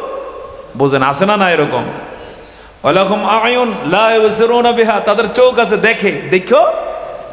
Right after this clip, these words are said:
দেখে না। ওয়ালাহুম আযানুন লা ইয়াসমাউনা বিহা, তাদের কান আছে, শোনে, শুনেও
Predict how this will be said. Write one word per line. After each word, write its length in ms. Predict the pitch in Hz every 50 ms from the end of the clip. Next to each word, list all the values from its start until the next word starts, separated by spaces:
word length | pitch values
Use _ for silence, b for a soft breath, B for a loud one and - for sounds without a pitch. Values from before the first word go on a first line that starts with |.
| -
দেখে 240 | 143 147 147 156 143
না। 100 | 135 120 123 -
ওয়ালাহুম 300 | 135 165 202 208 208 220
আযানুন 720 | 214 196 208 220 226 220 214 226 247 254 254 247 247 247
লা 280 | 233 233 240 247 247 247
ইয়াসমাউনা 720 | 254 254 240 - 247 220 247 247 247 254 254 254 254 262
বিহা, 680 | 262 254 262 240 190 247 269 277 277 269 269 262 247 240 - - - - - - - - - - - - - - - - - -
তাদের 240 | 160 165 170 151
কান 340 | 135 - 165 175 180 185 185
আছে, 200 | 180 156 151 160
শোনে, 400 | 151 - - 151 151 147 135 123
শুনেও 520 | 117 - - 143 139 147 156 180 208 247